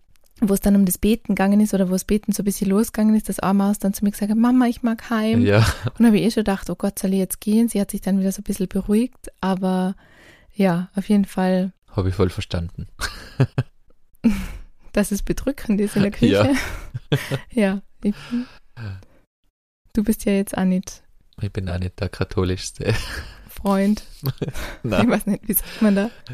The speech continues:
Speaker 2: Deswegen, ab-, es sind ein paar Leute zu mir danach hergegangen und haben gesagt,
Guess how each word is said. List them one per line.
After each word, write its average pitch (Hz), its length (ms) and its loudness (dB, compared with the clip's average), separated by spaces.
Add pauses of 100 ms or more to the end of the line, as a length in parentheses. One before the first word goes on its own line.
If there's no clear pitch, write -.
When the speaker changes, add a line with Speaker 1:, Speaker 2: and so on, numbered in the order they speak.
(300)
Speaker 2:
Deswegen, 101 480 -2
ab-, - 240 -4
es 101 120 -2
sind 113 120 2
ein 101 60 2
paar 110 140 2
Leute 107 200 2
zu - 120 -4
mir 107 160 -2
danach 101 340 -2
hergegangen 101 400 -4
und 95 100 -4
haben 92 100 -8
gesagt, - 360 -8